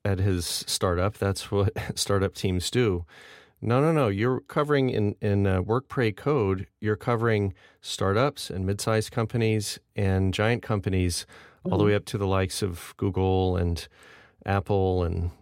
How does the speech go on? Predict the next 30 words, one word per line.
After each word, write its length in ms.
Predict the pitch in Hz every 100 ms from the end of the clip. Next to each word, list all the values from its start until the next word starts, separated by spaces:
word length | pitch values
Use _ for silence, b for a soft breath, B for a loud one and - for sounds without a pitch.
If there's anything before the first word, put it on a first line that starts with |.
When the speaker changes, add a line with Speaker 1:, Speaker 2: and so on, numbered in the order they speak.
| _ -
Speaker 1:
Salesforce 680 | - 107 95 - 98 90 -
and 80 | 98
companies 480 | 110 101 98 90 -
like 200 | 90 -
that. 280 | 101 90 -
Th-, 380 | - - 107
Speaker 2:
Mm-hmm. 100 | 104
Speaker 1:
what 140 | 117 117
you're 160 | 135 160
Speaker 2:
Mm-hmm. 80 |
Speaker 1:
arguing 420 | 120 123 123 110 101
is 140 | 92
that 180 | 101 101
throughout 580 | - - 107 107 139 160
Silicon 440 | - 107 92 95 92
Valley, 440 | 92 90 90 90 B B B B B
there 160 | 110 107
is 120 | 101
a 40 |
culture 520 | 104 - 110 - 107 95
of 260 | 101 90
this 360 | 98 95 - -
religious 420 | 104 107 110 107
devotion 640 | - 101 135 143 - 95 87 B B B
that 100 | 117
has 220 | 123 110
Speaker 2:
Mm-hmm. 260 | - - 110
Speaker 1:
very 560 | 110 123 135 135 127 - b b b b -
common 520 | - 127 127 127 107
patterns, 840 | - 113 113 107 92 87 87 -